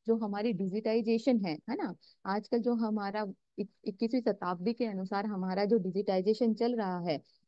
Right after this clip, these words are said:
उस हिसाब से हमारा क्या इसमें ऐड किया गया है, वीडियो कॉन्फ्रेंसिंग को लेके। तो हमारा नेक्स्ट पॉइंट मैं आपको बताती हूँ कि अगर कोई भी हमारे यौन अपराध हैं हमारे, है ना,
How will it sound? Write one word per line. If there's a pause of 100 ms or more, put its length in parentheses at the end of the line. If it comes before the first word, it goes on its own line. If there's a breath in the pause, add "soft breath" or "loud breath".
(140)
उस
हिसाब
से
हमारा
क्या
इसमें
ऐड
किया
गया
है,
वीडियो
कॉन्फ्रेंसिंग
को
लेके। (360 soft breath)
तो
हमारा
नेक्स्ट
पॉइंट
मैं
आपको
बताती
हूँ (340)
कि (260)
अगर
कोई
भी
हमारे
यौन
अपराध
हैं
हमारे, (280)
है
ना,